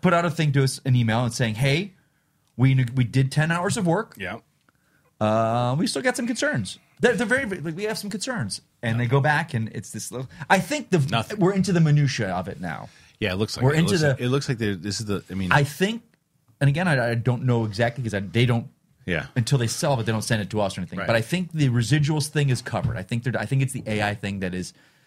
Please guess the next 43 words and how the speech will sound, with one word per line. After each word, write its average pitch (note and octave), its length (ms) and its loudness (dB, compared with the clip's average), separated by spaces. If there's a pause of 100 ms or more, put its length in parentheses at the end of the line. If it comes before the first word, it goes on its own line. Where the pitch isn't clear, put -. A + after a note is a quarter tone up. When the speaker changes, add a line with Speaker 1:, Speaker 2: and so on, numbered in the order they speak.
(360)
Speaker 1:
is G#2 340 2
Speaker 2:
I G2+ 60 -12
Speaker 1:
this - 380 -4 (220)
sticking D3 600 0
point. C3+ 360 0
But, F#3 200 -4
but - 180 -12
Speaker 2:
But A#2+ 80 0
didn't A#3 140 0
that, A3+ 180 0
isn't E3 160 0
that G3 80 -2
what F3+ 120 -4
the D3+ 100 0
email D#3+ 180 -2
said? D#3 220 -4
The A#2+ 80 -2
email B2 180 -2
said A#2+ 160 0
that G#2+ 160 -2
they, G2+ 160 -4 (120)
that F#2+ 120 -4
they G2 120 -6
kinda, G#2 340 -4
they F#2+ 160 -8
kinda G#2+ 260 -4
came G#2+ 160 -4
to G2 80 -6
terms G#2+ 260 -6
with G2+ 100 -4
what, F#2+ 100 -4
what G2 120 -6
the F2+ 140 -10
A G2 140 -2
I F#2+ 160 -2
was. G#2 280 -4
Speaker 1:
Yeah. A2+ 320 0
Speaker 2:
Yeah, A#2+ 140 -4
they F#2+ 140 -6
kinda G#2+ 240 -6
came G2+ 180 -6
in G2 60 -6
agreement. F#2+ 420 -8